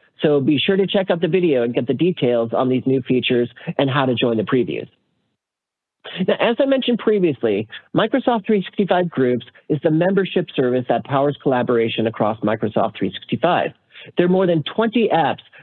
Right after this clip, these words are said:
that leverage groups inside of their experience for capabilities such as sharing, and there's a thriving partner ecosystem with apps that provide additional governance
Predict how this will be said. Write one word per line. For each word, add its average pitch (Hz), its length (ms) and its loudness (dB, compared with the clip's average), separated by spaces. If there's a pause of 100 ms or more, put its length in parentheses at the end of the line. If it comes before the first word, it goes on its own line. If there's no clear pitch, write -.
that 147 100 2
leverage 151 400 0
groups 156 380 0
inside 127 340 0
of 123 80 0
their 120 160 2
experience 120 640 0
for 123 80 -2
capabilities 123 720 0
such 120 200 -2
as 113 140 0 (160)
sharing, 117 420 0 (380)
and 156 160 4
there's 180 220 2
a 170 200 0 (120)
thriving 175 360 2
partner 156 400 0
ecosystem 131 680 0
with 117 120 2
apps 113 280 0 (280)
that 131 140 0
provide 139 420 2
additional 156 480 0
governance 117 480 0